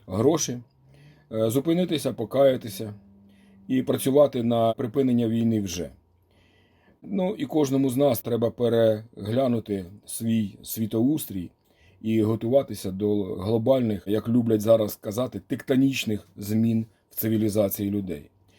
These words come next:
Скажу так, команда працює, того, хто називається посланником на сьогодні. Поки не, не на часі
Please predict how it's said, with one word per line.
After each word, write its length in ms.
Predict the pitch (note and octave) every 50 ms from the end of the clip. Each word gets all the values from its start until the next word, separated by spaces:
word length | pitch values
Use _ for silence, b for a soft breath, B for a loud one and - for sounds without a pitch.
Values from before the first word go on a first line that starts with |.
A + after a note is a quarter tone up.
| b b b b
Скажу 280 | - - D3+ C#3+ E3+
так, 340 | E3 - A#2+ F#2 E2+ - _ _ _ _ _
команда 380 | - B2+ C#3+ E3 E3 D3+ D#3 C#3
працює, 640 | - D3 C#3 - - F3+ F3+ E3+ D3 A2+ F#2 E2+ - -
того, 300 | - C3 B2 A2+ G#2 G2
хто 420 | - - - A2 G#2 G#2 G#2 G2+ -
називається 640 | - A2 G#2+ G#2 A2 A2 A2+ A2+ G#2+ G#2+ G#2 - A2
посланником 800 | F#2+ - A2 G2+ - B2 A2+ G#2+ G#2+ G2 F2+ - F#2 F2 F2 G2+
на 100 | G#2+ G2+
сьогодні. 500 | - - G2 F#2 F#2 F#2 E2+ E2+ E2 F#2 - _ _ _ _
Поки 320 | - F#3+ F#3+ - D#3 A#2
не, 220 | A2+ A#2+ B2 B2 A#2+
не 160 | B2 C3+ C#3
на 140 | C#3 C3+ C3
часі 500 | - - C#3 B2 A2 - - F#2 F2+